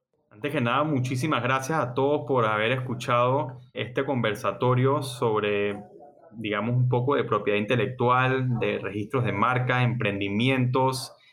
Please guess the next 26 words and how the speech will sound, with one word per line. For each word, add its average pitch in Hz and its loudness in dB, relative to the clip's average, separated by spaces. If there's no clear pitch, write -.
y, 110 -4
bueno, 135 2
un 139 -4
poco 139 2
lo 113 2
que 107 0
está 113 0
ocurriendo 120 0
en 107 -8
nuestra 104 -4
economía 104 0
actual. 127 2
Sin 110 -4
duda, 127 4
nosotros 123 0
los 123 0
empujamos 120 -2
a 123 -4
todos 131 0
aquellos 123 0
emprendedores 117 0
que 110 -2
quieran 117 0
formalizar 107 -2
sus 123 -2
negocios. 131 0